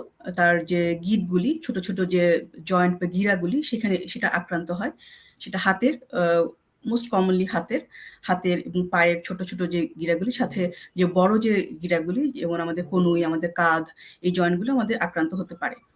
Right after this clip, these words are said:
আহ, এটা প্রধানত, আহ, গিট, এ, যে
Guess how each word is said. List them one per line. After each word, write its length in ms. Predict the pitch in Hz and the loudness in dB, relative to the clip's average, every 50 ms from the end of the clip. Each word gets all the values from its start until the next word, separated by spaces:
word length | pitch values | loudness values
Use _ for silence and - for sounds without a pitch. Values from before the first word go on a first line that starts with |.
| _ _ _ _ _ _ _ _ _ _ _ _ - | _ _ _ _ _ _ _ _ _ _ _ _ -6
আহ, 180 | 175 165 165 - - | -4 -4 -2 -2 0
এটা 180 | 220 226 254 | 2 4 4
প্রধানত, 440 | 247 240 247 247 254 254 254 254 - | 6 6 8 8 8 8 6 4 0
আহ, 760 | 359 427 - - 190 185 185 180 180 170 160 - - _ - | -4 -4 -2 0 0 2 4 4 2 2 0 -6 -12 _ -10
গিট, 480 | 175 175 196 208 208 - - _ _ - | -4 -2 -2 -2 -2 -6 -14 _ _ -2
এ, 100 | 180 175 | 0 0
যে 380 | 165 170 180 175 175 175 170 | 2 2 4 4 4 4 2